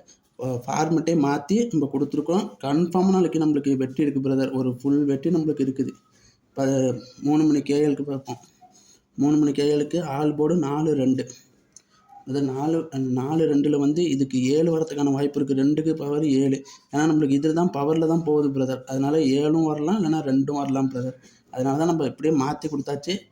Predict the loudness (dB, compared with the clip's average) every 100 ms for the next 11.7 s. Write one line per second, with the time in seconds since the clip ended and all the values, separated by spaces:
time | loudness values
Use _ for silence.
0 | -2 2 4 4 4 2 -2 -4 0 0
1 | -2 -8 _ _ _ 0 2 0 0 0
2 | 2 0 0 0 0 0 -2 -6 -20 -14
3 | -8 -2 0 0 -4 -6 -4 -2 0 0
4 | -2 -4 -6 0 2 2 2 2 2 0
5 | -2 -4 -2 -2 -4 -8 -10 -6 -4 -6
6 | -8 _ _ _ _ _ _ -8 -2 -2
7 | -4 -2 0 2 2 2 0 -2 -6 _
8 | _ _ -20 -4 -2 -4 -4 -2 -2 -2
9 | -2 -2 -2 -8 _ _ _ -6 -2 0
10 | 0 0 -2 -4 -4 -4 -6 _ -4 0
11 | 2 2 0 -2 -4 -6 -6